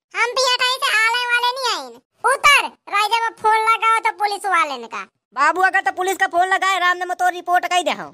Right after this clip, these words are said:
Speaker 1: मैं पैसे घाव बना ले और पुलिस वाले से कह जाओ कि इया मुई बबरी नहीं।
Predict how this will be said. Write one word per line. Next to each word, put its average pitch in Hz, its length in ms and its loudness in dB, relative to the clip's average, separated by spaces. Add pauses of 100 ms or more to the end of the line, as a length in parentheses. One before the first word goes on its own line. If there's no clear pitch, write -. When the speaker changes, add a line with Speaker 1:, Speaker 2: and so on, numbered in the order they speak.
(140)
Speaker 1:
मैं 403 140 0 (160)
पैसे 508 340 0
घाव 415 280 0
बना 523 280 2
ले 508 160 0 (120)
और 480 160 -10
पुलिस 480 280 -10
वाले 480 240 -2
से 480 120 -6
कह 480 200 -4
जाओ 508 140 2
कि 494 120 -10 (100)
इया 480 260 0
मुई 494 180 -4
बबरी 381 380 -2
नहीं। 240 220 -14